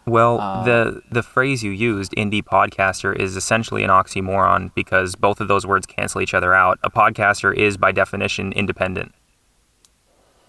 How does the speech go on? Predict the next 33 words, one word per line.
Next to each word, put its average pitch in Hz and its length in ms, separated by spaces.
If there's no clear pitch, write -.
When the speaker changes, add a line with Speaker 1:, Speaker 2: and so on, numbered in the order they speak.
Speaker 2:
Hmm. 104 400
Speaker 1:
The 123 180
ones 185 260
who 170 120
have, 135 400
okay, 101 240
so - 160
the 117 80
ones 143 240
who 151 100
have 101 480
a, 95 400
uh, 87 320
financial 101 520
backing 90 460
behind 90 380
them, 95 120
some 98 180
sort 98 260
of, 92 200
uh, 95 180
investor 98 640
or, 98 260
like, 92 220
the 98 80
B 101 120
B 98 120
C 98 200
podcast 87 520
or 101 40
something 92 260
like 90 160
that, 92 180